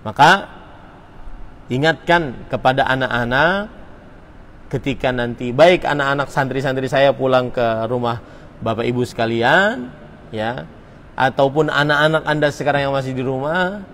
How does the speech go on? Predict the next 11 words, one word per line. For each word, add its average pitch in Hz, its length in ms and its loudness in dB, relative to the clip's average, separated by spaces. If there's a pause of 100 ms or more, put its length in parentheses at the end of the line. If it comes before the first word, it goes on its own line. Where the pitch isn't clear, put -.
(180)
ajarkan 151 640 2
tentang 127 400 -2
tauhid. 113 400 -6 (720)
Ajarkan 151 580 2
bahwasanya 131 880 0 (400)
ada 190 560 8 (240)
Tuhan 160 640 2 (640)
yang 180 320 4
memerintahkan 156 1120 0
untuk 170 340 -2 (140)
ibadah. 127 640 2